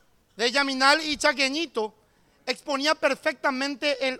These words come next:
uso y el abuso que se hace del dinero público.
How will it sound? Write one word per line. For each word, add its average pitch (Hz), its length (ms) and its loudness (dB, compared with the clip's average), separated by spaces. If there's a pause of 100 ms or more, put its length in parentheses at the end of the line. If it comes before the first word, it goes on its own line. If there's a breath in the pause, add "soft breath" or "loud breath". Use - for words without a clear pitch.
uso 294 520 -2
y 262 80 -4
el 277 120 2
abuso 269 460 -2
que 269 140 -8
se - 120 -8
hace 254 360 -4
del 240 240 -8
dinero 233 320 -6
público. 220 560 -10